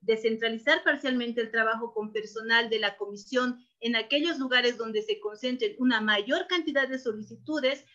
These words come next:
o cuya situación de derechos humanos se encuentre en alarma para la comisión y pe-, y prestar pronta asistencia técnica a los estados a través del trabajo en temáticas específicas y fortalecimiento de capacidades.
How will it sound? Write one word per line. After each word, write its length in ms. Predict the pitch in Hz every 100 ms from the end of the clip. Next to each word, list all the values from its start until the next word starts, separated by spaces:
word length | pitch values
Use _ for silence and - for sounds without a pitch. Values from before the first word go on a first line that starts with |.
| _
o 160 | 277 285
cuya 240 | 320 320
situación 460 | 320 - 320 339 370
de 100 | 403
derechos 460 | 359 320 320 320
humanos 380 | 285 294 302 302
se 80 | 262
encuentre 520 | 240 277 269 285 277 -
en 180 | 240
alarma 500 | 240 240 294 370 330
para 180 | 233 214
la 140 | 202 202
comisión 640 | 202 202 - 254 302 - _ _ -
y 100 | 359 370
pe-, 240 | 415 370
y 100 | 320
prestar 460 | 415 440 440 415 453 -
pronta 300 | 415 494 554
asistencia 520 | - 339 349 339 339 339
técnica 360 | 320 330 320
a 40 | 269
los 180 | 254 226
estados 580 | 220 262 247 247 262 -
a 120 | 254
través 380 | 254 254 277 311
del 120 | 302
trabajo 440 | 269 233 247 247
en 100 | 262
temáticas 540 | 247 233 233 233 226 226
específicas 800 | 208 - 208 - 320 339 339 381 392 _ _ -
y 180 | 320 -
fortalecimiento 840 | 403 403 392 359 320 311 285 285
de 120 | 247
capacidades. 880 | 247 247 247 240 226 202 185 - _